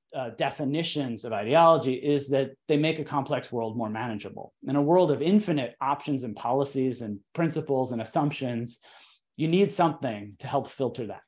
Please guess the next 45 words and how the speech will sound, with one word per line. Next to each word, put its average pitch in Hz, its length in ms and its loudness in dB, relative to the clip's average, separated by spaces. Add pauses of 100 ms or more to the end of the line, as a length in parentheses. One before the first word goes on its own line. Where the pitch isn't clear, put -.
(220)
to 135 140 -6
make 135 240 -2
sense 135 480 -4
of 104 80 -10
that. 90 260 -14
And 123 80 -8
that's 120 200 -4
really 113 160 0
what 104 120 -4
ideologies 101 640 -6
do. 147 320 4 (380)
In 165 100 -2
so 156 180 0
doing, 151 580 6 (100)
as 120 100 -8
I 123 80 -4
say 113 220 -4
here, 180 240 6
right, 160 280 4
they 127 120 -2
define 147 480 2
it 143 200 -2
and 127 120 -8
explain 123 340 -6
success 117 380 -10
and 107 120 -12
failure. 170 540 4
They 139 80 0
justify 139 560 -2
and 104 100 -10
set 104 220 -8
boundaries. 147 640 2 (300)
And 139 100 -10
perhaps 226 320 -8
most 190 300 2
important 165 640 -6
when 127 120 -4
you're 127 80 -4
thinking 151 340 -2
about 139 300 2
ideology 131 500 2
and 117 140 -10
foreign 110 200 -10
relations, 117 540 -8
especially 143 640 -2